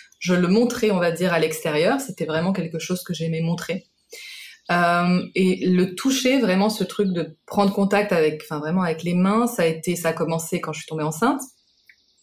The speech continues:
À partir du moment où, euh, où le ventre, en fait, pas les tout premiers mois, parce qu'au départ, enfin, le ventre sort pas tout de suite. Enfin, en tout cas, pour moi, il est pas sorti tout de suite. Mais autour de quatre, cinq mois de grossesse,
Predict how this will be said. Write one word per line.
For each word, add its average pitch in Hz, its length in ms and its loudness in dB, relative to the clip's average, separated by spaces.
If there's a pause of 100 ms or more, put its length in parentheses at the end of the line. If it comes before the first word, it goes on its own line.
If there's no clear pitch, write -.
(140)
À 196 80 2
partir 175 340 0
du 165 80 -4
moment 175 360 2
où, 170 180 2
euh, 147 260 2
où 160 120 -4
le 156 80 -2
ventre, 175 320 -2
en - 20 -6
fait, 160 300 -8
pas 160 80 0
les 175 100 0
tout - 140 -10
premiers 190 260 2
mois, 202 160 4
parce 170 220 -4
qu'au 160 80 -4
départ, 160 420 -2
enfin, 151 140 -4
le 151 80 0
ventre 160 240 -6
sort 151 200 -6
pas 170 120 0
tout 165 100 -10
de - 80 -16
suite. 196 200 -6
Enfin, 160 100 -10
en - 20 -8
tout - 80 -16
cas, 170 140 -6
pour 165 140 -4
moi, 165 100 -4
il 156 40 -2
est 151 60 -4
pas 160 80 -4
sorti 180 260 -10
tout - 120 -14
de - 40 -16
suite. 262 300 -2 (460)
Mais 170 160 0
autour 180 240 0
de 170 100 -2
quatre, 180 360 0
cinq 180 280 -4
mois 180 120 2
de 170 60 -2
grossesse, 180 720 -2